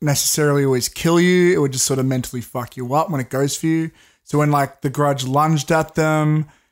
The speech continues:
I don't know, just, it just cut the silence out with the house, but it gives you no sense of resolu-, resolution from the conflict, which is a big thing I'll talk about later. Um, but it's a,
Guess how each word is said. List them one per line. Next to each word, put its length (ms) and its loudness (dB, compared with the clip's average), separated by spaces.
I 100 -2
don't 60 0
know, 160 2
just, 220 -2
it 80 -4
just 200 -4
cut 220 -6
the 60 -12
silence 720 0
out 360 -8
with 140 -20
the 120 -12
house, 680 -2
but 260 -2
it 120 -4
gives 220 0
you 80 4
no 280 2
sense 440 0
of 380 0
resolu-, 960 0
resolution 800 0
from 200 -6
the 80 -8
conflict, 640 -4
which 120 -6
is 100 -2
a 40 0
big 300 -2
thing 180 -4
I'll 80 -2
talk 260 -10
about 240 -8
later. 380 -2
Um, 580 -2
but 400 -2
it's 200 -2
a, 100 0